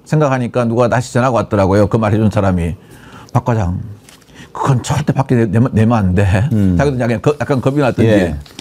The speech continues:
Speaker 1: "그거 잘못하면 박 과장 날라가." 그러더라고요. 그래서 제가 이제 그날 제 방에 문을, 무-, 문을, 문을 닫고 하루 종일 쓰면서 이제 <laughs> 일,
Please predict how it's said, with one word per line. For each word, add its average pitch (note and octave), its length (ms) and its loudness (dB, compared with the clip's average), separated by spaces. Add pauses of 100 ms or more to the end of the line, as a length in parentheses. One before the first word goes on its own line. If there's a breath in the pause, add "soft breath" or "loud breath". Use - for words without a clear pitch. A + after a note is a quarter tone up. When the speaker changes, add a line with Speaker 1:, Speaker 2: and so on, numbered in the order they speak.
(280 loud breath)
Speaker 1:
"그거 C#3+ 200 2
잘못하면 B2+ 400 0
박 - 140 -4
과장 C3 240 -2
날라가." C3+ 380 0
그러더라고요. G2+ 720 -2 (420 loud breath)
그래서 D3+ 160 0
제가 C#3+ 240 0
이제 G#2+ 440 0 (300 loud breath)
그날 B2+ 420 -2 (100)
제 B2 120 -2
방에 C3+ 240 0
문을, D3 320 0
무-, C3+ 120 0 (200)
문을, C#3+ 240 4
문을 C#3 320 0
닫고 A#2 200 -4
하루 - 280 -6
종일 G#3+ 200 0
쓰면서 C3 600 -4 (640 loud breath)
이제 G#2 100 4
<laughs> - 880 -8
일, A2+ 360 2